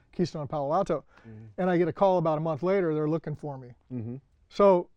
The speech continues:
Speaker 1: to be able to get in that band, and then all the lifelong friendships I made
Speaker 2: Mm-hmm.
Speaker 1: out of that band,
Speaker 2: Mm-hmm.
Speaker 1: and, uh, and the fun that we had, and
Speaker 2: Mm-hmm.
Speaker 1: it was, like, right in the middle of the eighties.
Speaker 2: Mm-hmm.
Speaker 1: I, I gotta say that was probably the funnest band I was ever in, and, and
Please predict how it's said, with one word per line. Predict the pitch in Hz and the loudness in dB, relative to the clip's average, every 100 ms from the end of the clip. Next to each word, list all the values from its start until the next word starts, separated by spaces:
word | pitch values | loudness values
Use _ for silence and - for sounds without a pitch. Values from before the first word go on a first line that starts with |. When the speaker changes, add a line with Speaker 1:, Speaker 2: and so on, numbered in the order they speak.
| _ | _
Speaker 1:
to | - | -4
be | 170 208 | 2 4
able | 208 190 | 4 4
to | |
get | 190 | 2
in | 196 | 0
that | 190 160 | -4 -2
band, | 185 180 175 | -2 -2 -2
and | 170 | -4
then | 165 | -6
all | 165 190 196 185 | -6 -4 -2 0
the | 175 | -2
lifelong | 160 160 165 175 156 | 0 -2 -2 -6 -6
friendships | - 156 147 160 - | -8 -10 -8 -10 -10
I | 156 | -10
made | 147 151 151 147 - | -8 -6 -6 -8 -10
Speaker 2:
Mm-hmm. | 113 110 - - | -8 -8 -12 -8
Speaker 1:
out | 175 180 | -4 -2
of | 165 | 0
that | 175 151 | -2 -2
band, | 160 165 170 180 - _ - | -4 -6 -8 -10 -12 _ -16
Speaker 2:
Mm-hmm. | 110 127 _ - 180 | -14 -14 _ -8 -2
Speaker 1:
and, | 165 165 160 | -2 -2 0
uh, | 160 156 151 147 143 - | 0 2 0 -2 -6 -8
and | 175 156 | -4 -4
the | |
fun | - 170 165 | -2 -2 -2
that | 160 | -2
we | 156 | -2
had, | 139 160 160 160 | -2 -4 -2 -4
and | 165 165 | -8 -8
Speaker 2:
Mm-hmm. | |
Speaker 1:
it | 160 | -8
was, | 151 165 | -8 -8
like, | 151 | -6
right | 160 | -4
in | 160 | -4
the | 160 | -4
middle | 160 151 | -2 -2
of | |
the | 147 | -2
eighties. | 151 156 156 135 _ 123 | -2 -2 -2 -4 _ -14
Speaker 2:
Mm-hmm. | 107 107 104 _ _ _ _ _ 190 190 | -12 -12 -16 _ _ _ _ _ -20 -20
Speaker 1:
I, | 196 247 _ _ _ 247 _ _ - | -16 -16 _ _ _ -20 _ _ -6
I | 202 | 4
gotta | 208 220 | 6 6
say | 208 208 | 6 4
that | 185 | 4
was | 175 | -2
probably | - 180 156 | -2 -2 -2
the | |
funnest | 156 170 165 - | -4 -4 -6 -4
band | 165 156 | -6 -4
I | 156 | -4
was | 147 143 - | -6 -8 -6
ever | 170 160 | -6 -4
in, | 160 156 | -4 -6
and, | 156 - | -8 -8
and | 170 156 151 | -8 -8 -8